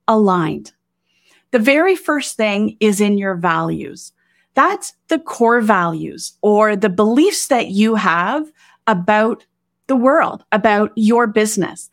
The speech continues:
Some of our core beliefs at The Road to Seven are things like people first. We always are gonna put people above systems and processes. We're always gonna look at the human that's on the other side of the screen or the phone or whatever it is.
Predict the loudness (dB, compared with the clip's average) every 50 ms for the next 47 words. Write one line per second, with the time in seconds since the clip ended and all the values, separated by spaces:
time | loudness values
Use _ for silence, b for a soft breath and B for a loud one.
0 | b b b b b -2 0 2 4 4 4 4 4 4 2 2 0 0 0 0
1 | 0 2 2 0 2 2 0 0 -2 -2 -4 -4 -4 -4 -4 0 0 2 0 0
2 | -2 -6 -8 -4 -2 0 0 0 -2 -2 -2 -2 -4 -4 -6 -6 -6 -4 -4 -2
3 | 0 0 2 2 0 -2 -4 -8 -12 -20 _ _ _ _ _ _ -12 -10 -10 -6
4 | -6 -6 -6 -6 -4 -4 -4 -4 -4 -6 -10 -14 -14 -14 -16 _ _ _ _ _
5 | _ _ _ _ 0 2 4 6 6 4 4 4 2 2 2 2 0 0 2 2
6 | 2 0 0 0 0 -2 -2 -2 -4 -4 -4 -2 0 0 0 0 2 2 2 2
7 | 2 0 -2 -4 -4 -6 -6 -4 0 0 0 2 2 2 2 2 2 0 0 -2
8 | -4 -6 -6 -8 -8 -10 -12 -14 -14 -16 B B B B B B 0 2 4 4
9 | 4 4 2 2 0 0 0 0 0 2 2 2 0 2 0 -2 -2 -2 -4 -6
10 | -6 -2 0 0 2 4 4 2 2 2 0 0 0 0 0 0 2 2 2 2
11 | 0 0 0 0 0 2 2 2 2 0 -2 -2 -2 0 0 2 2 2 0 0
12 | 0 0 0 -2 0 -2 -2 -2 -2 -6 -6 -4 -4 -2 0 0 0 0 0 -2
13 | -2 -4 -6 -6 -6 -4 -2 0 2 2 2 2 2 0 0 0 0 2 2 0
14 | 0 0 -2 -2 -2 -2 -4 -6 -8 -10 -14 -18